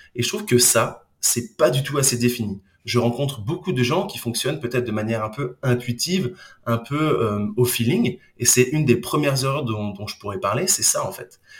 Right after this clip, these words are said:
C'est de, de pas avoir clairement défini les, toutes les bases avant même de parler de business, parce que là on va parler de business après, mais avant ça c'est OK, vers quoi je vais, et pas se laisser porter par tout ça. Sinon on tombe dans la dispersion, dans de la procrastination,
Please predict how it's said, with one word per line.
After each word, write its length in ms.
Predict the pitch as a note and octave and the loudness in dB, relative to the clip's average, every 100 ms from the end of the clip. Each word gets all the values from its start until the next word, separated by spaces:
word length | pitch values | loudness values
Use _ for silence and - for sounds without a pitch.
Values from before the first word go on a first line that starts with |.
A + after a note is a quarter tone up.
| - _ | -20 _
C'est 320 | - - C3+ | -4 0 0
de, 220 | C3+ A#2 | 2 2
de 140 | G#2 A2 | 0 -4
pas 220 | - F3 | -2 0
avoir 280 | F3 A#2+ - | 4 2 2
clairement 360 | D3 D#3 E3 | 0 0 0
défini 420 | C#3+ D#3+ F3+ E3+ D3 | 0 0 0 -2 -2
les, 180 | A2 | -2
toutes 220 | - B3 - | -4 -6 0
les 100 | A#2+ | 2
bases 460 | G2+ A2+ - - _ | 4 2 0 -8 _
avant 280 | F#3+ F#3+ F3+ | 2 4 4
même 460 | D#3 A#3 G3 A#2+ - | 6 6 6 2 -2
de 100 | B2 | -2
parler 280 | B2 C#3 B2 | 0 0 0
de 120 | B2 | 0
business, 480 | C3 F3+ F#3 - - | 0 2 2 0 -6
parce 160 | - | -10
que 100 | - | -6
là 80 | A2 | -4
on 60 | A#2+ | -2
va 80 | G#2 | -4
parler 220 | G#2+ G#2 | -6 -8
de 40 | |
business 300 | G#2 G#2+ G2 | -8 -8 -8
après, 380 | - - F3 - _ _ - | -12 -12 -12 -14 _ _ -2
mais 200 | A#2+ A#2+ | 0 2
avant 260 | F#3+ F3 | 2 2
ça 200 | D#3+ F3+ | 0 0
c'est 220 | F#3+ A#2 - | -2 -4 -4
OK, 180 | A#2+ B2 | -4 -2
vers 260 | A#2 A#2 | -2 -4
quoi 200 | - F3+ | -2 -2
je 100 | C#3+ | 2
vais, 320 | A#2 G#2 - - _ _ _ | 0 0 -6 -10 _ _ _
et 120 | B2 | -4
pas 160 | A#2+ F3 | 0 0
se 160 | - | 0
laisser 240 | C3+ C#3 B2 | 0 0 2
porter 260 | B2+ - | 0 -2
par 160 | C#3 A2 | -2 -2
tout 100 | - | -2
ça. 280 | - F#2+ - | -4 -4 -8
Sinon 360 | - B2 B2+ G3+ | -2 2 2 2
on 80 | |
tombe 220 | G#3 C3 A#2 | 0 2 2
dans 140 | A2 | 2
la 140 | G#2 | 0
dispersion, 640 | G2+ B2 - B2 A#2 - - _ _ _ _ _ - | -2 -2 -2 0 -2 -6 -10 _ _ _ _ _ -8
dans 220 | A#2+ A#2 | -2 0
de 60 | A2+ | 0
la 100 | A2 | -2
procrastination, 880 | - B2 C3 - A#2+ A2+ G#2+ G#2+ | -4 -4 -4 0 0 0 -4 -8